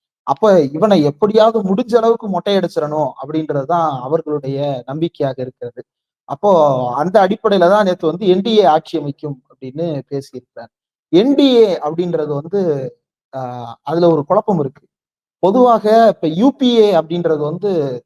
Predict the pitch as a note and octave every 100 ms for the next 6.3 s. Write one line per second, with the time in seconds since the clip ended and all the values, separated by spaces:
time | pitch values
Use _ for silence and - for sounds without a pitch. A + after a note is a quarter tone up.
0 | _ C#3+ D3+ D3 D3 D#3+ D#3 D3 B2+ A#2+
1 | - _ _ _ C#3 D3+ F#3 F#3+ - E3
2 | D3 D3 C#3+ C#3+ C3+ C3+ B2+ B2+ A#2+ A#2+
3 | D3+ - G3+ E3+ E3+ E3+ D3+ D3 F3 D3+
4 | D3 C#3+ C3+ C3 B2 _ C3 D#3 F#3 G3
5 | G#3+ D#3 - D3 - _ _ _ - A#3
6 | C#4 - B3+